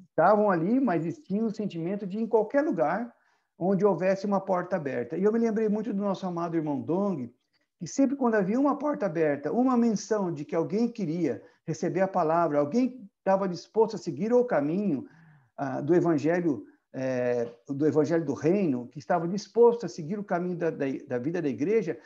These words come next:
o irmão Dong ia lá, onde, onde quer que fosse, pode ser na Bolívia, no Equador, eh, eh, na Argentina, ele, eh, ele, ele ia em al-, e, e que fosse um irmão só, ele ia pra, eh, contatar aquele irmão,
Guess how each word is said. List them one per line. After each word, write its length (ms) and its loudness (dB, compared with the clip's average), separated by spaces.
o 60 0
irmão 200 2
Dong 280 0
ia 180 -2
lá, 140 0
onde, 240 2
onde 220 0
quer 200 0
que 100 -12
fosse, 360 -2
pode 280 -4
ser 100 -10
na 100 -6
Bolívia, 800 -4
no 120 -2
Equador, 960 2
eh, 360 -4
eh, 140 -8
na 140 -4
Argentina, 1040 0
ele, 560 2
eh, 200 0
ele, 160 0
ele 260 2
ia 240 2
em 220 -2
al-, 240 2
e, 580 0
e 40 -2
que 180 -18
fosse 340 -4
um 220 6
irmão 340 2
só, 380 -2
ele 220 0
ia 260 -2
pra, 560 -2
eh, 720 -4
contatar 480 2
aquele 280 -2
irmão, 360 -4